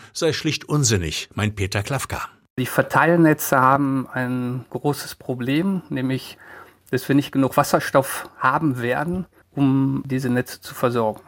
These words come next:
Speaker 1: Klafka zufolge dient das Verteilnetz vor allem zur Wärmeversorgung. Jeder zweite Haushalt heizt mit Erdgas. Dieses Gas durch grünen Wasserstoff zu ersetzen,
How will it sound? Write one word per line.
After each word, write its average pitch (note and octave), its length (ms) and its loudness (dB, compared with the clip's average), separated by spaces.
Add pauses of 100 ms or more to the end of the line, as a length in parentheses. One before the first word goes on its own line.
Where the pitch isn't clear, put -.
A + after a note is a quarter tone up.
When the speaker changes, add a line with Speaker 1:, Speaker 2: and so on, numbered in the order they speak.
(360)
Speaker 1:
Klafka F2+ 400 2
zufolge B2 500 0
dient C3 180 -2
das A#2+ 160 -2
Verteilnetz A#2+ 680 -2
vor - 140 -4
allem C#3+ 200 -2
zur C3+ 260 -2
Wärmeversorgung. A2+ 960 2 (280)
Jeder G2+ 300 2
zweite A2+ 440 -4
Haushalt F#2+ 500 -2
heizt G#2 280 -4
mit C3+ 100 -6
Erdgas. B2+ 720 -6 (480)
Dieses F2+ 280 -2
Gas A2 300 -2
durch F2+ 240 -4
grünen G#2 480 0
Wasserstoff C3 480 -2
zu - 80 -2
ersetzen, B2 520 0